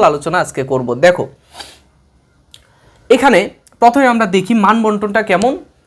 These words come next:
যে প্রত্যেকটা, এটা হচ্ছে প্রত্যেক ইউনিটের জন্য, প্রত্যেকটা পাঁচটা ইউনিট রয়েছে, প্রত্যেকটা ইউনিটের জন্য এই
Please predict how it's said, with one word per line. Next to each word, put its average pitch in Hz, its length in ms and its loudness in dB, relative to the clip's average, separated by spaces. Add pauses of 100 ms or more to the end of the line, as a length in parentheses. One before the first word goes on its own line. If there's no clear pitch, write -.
(100)
যে 175 220 0 (480)
প্রত্যেকটা, 285 440 -2 (120)
এটা 220 160 2
হচ্ছে 247 240 -4
প্রত্যেক 247 360 -4
ইউনিটের 170 420 -4
জন্য, 180 160 -2 (1500)
প্রত্যেকটা 269 400 2 (100)
পাঁচটা 220 280 4 (100)
ইউনিট 226 340 0
রয়েছে, 233 240 2 (120)
প্রত্যেকটা 240 440 -2
ইউনিটের 208 400 0
জন্য 247 180 2 (300)
এই 254 100 4